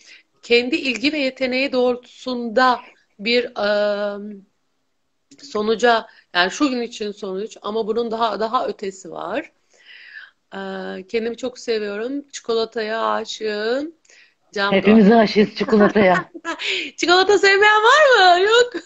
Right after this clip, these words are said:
Speaker 1: <laughs>
Speaker 2: Aa, yok. Bir kadın olup çikolata sevmemek diye bir durum söz konusu. Vicdan azabı yapmayın yerken.
Speaker 1: Ay, bu herhalde beyefendi sanırım.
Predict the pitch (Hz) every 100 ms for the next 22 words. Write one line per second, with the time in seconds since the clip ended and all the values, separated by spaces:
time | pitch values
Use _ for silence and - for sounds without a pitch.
0 | 370 - 466 190 208 214 202 214 226 214
1 | - - - 370 339 302 - - 214 -
2 | 254 240 269 247 - 214 254 247 220 240
3 | 208 208 202 196 226 190 185 180 180 175
4 | - 180 - 180 240 214 240 202 202 190
5 | 202 185 175 156 147 139 143 - 147 _
6 | _ _ _ _ _ 240 254 254 262 226
7 | 320 320 285 254 247 247 277 359 339 -
8 | 214 254 254 247 214 202 196 196 208 208
9 | 226 277 294 277